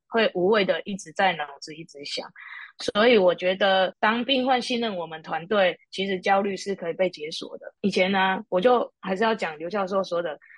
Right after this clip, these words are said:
当病人哦，愿意跟你当朋友的时候，就是已经信任你了。然后当他从朋友变成家人，他回诊就像回家一样，他是告诉你他最近的心境。这样啊，其实就是最感动的事情。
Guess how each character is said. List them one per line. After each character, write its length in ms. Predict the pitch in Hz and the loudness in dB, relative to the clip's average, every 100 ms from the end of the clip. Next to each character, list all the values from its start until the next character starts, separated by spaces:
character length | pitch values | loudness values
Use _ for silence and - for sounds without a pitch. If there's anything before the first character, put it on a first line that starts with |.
| _ | _
当 180 | 233 254 | -4 0
病 160 | 294 254 | 2 2
人 180 | 180 165 | 0 -2
哦， 260 | 165 156 151 _ | -6 -6 -10 _
愿 160 | 240 226 | 2 4
意 140 | 233 | 2
跟 180 | - 220 | 0 -2
你 80 | 175 | -2
当 180 | 180 190 | -2 -4
朋 180 | - 170 | -6 -6
友 140 | 160 | -6
的 60 | 143 | -8
时 180 | - 151 | -10 -6
候， 240 | 165 143 | -4 -4
就 180 | - 175 | -4 -4
是 260 | 190 180 - | -4 -6 -8
已 80 | 143 | -14
经 180 | 160 | -10
信 240 | 170 170 160 | -6 -4 0
任 180 | 156 147 | -2 -2
你 80 | 190 | -10
了。 200 | - - _ | -16 -20 _
然 180 | 180 214 | 0 4
后 200 | 240 214 - - | 4 2 -4 -2
当 180 | 233 240 | 0 2
他 140 | 240 | 0
从 180 | 208 196 | 0 -2
朋 220 | 185 202 | 0 0
友 240 | 202 151 - | 0 -2 -2
变 160 | 214 | -2
成 160 | 175 165 | -4 -10
家 240 | 170 160 | -8 -6
人， 240 | 165 - 190 _ _ _ | -8 -10 -16 _ _ _
他 200 | - 208 202 | -2 -2 0
回 200 | - 170 | 2 2
诊 220 | 185 156 139 | 2 -2 -2
就 100 | 175 | -2
像 200 | 180 165 | -2 -4
回 180 | 147 | -6
家 180 | 170 156 | -2 -2
一 60 | 147 | -2
样， 160 | 156 | -4
他 140 | 170 202 | -6 -6
是 120 | 202 | -4
告 180 | - 208 | 0 0
诉 220 | 185 208 | 0 -2
你 100 | 156 | -2
他 140 | - 160 | -8 -6
最 180 | 190 170 | -4 -2
近 160 | 175 | -2
的 100 | 147 | -4
心 160 | - 151 - | -8 -10 -14
境。 180 | 160 - _ - - - | -14 -14 _ -20 -12 2
这 140 | 226 | 4
样 180 | 220 196 | 6 4
啊， 300 | 180 175 175 - - | 2 0 -2 -8 -8
其 180 | 185 | -6
实 420 | 185 185 175 175 - | -4 -4 -4 -6 -8
就 160 | - 208 | -4 -2
是 400 | 208 202 185 - - | 0 0 0 -4 -4
最 140 | 208 | -4
感 180 | 180 - | -2 -6
动 200 | 165 151 | -8 -8
的 120 | 131 | -14
事 200 | - 156 | -14 -12
情。 260 | - - | -12 -12